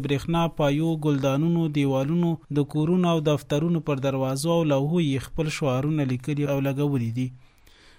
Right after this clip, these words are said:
دغو نمایندانو پر هغو ځایونو هم خپلې ټاکنیزې پوسټرې لګولي چې د پولیو واکسین د ارزښت په هکله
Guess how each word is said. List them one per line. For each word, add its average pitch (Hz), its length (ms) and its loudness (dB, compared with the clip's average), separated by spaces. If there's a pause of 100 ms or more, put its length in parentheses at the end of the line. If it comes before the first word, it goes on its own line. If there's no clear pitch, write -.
(180)
دغو 180 240 4
نمایندانو 165 640 4
پر 175 180 2
هغو 165 300 2
ځایونو 151 360 0
هم 160 180 0
خپلې 156 280 -2 (160)
ټاکنیزې 156 460 2 (100)
پوسټرې 147 480 2
لګولي 135 420 2 (400)
چې - 80 -14
د 139 220 0
پولیو 165 320 2
واکسین 160 440 2
د 156 60 2
ارزښت 143 520 0
په 139 180 2
هکله 139 320 -2